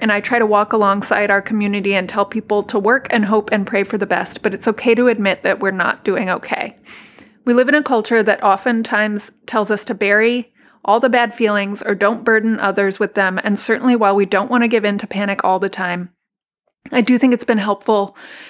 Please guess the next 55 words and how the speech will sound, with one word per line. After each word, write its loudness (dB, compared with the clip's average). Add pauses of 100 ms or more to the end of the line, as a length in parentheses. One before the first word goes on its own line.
(240)
to -2
say 2
to 2
one 2
another 0
that -4
this -6
is -4
hard, 2 (200)
overwhelming, -2
too -6
much -6
to -8
bear. -2 (840)
Pretending 2
that 4
we 2
are 2
doing 2
okay -2
isn't -2
gonna 2
do -2
ourselves 0
or -2
those -4
around -2
us -4
any -4
favors. -6 (600)
We 4
need 4
to 4
focus 0
on 2
what 2
we 2
can 2
do 6
within 2
our 4
community, 0
even 2
if 0
our 2
community 2
is 0
literally 2
only -2
our 0
neighbors 0
or 2
family -4
around -2
us. -6